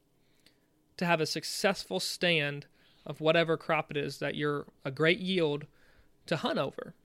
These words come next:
That's, that's the money that would have to be put into that acreage to have that successful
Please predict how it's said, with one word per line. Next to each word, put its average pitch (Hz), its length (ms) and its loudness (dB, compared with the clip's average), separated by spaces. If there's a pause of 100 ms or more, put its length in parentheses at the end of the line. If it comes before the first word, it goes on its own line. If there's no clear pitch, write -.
(500)
That's, 170 380 2
that's 190 340 2
the 214 120 2
money 190 340 4
that 156 180 -2
would 151 100 -2
have 175 220 2
to 185 80 -6
be 160 160 -2
put 180 340 -2
into 190 500 0
that 151 280 -2
acreage 151 640 -2 (500)
to 180 80 0
have 196 380 4
that 175 220 4
successful 160 920 -2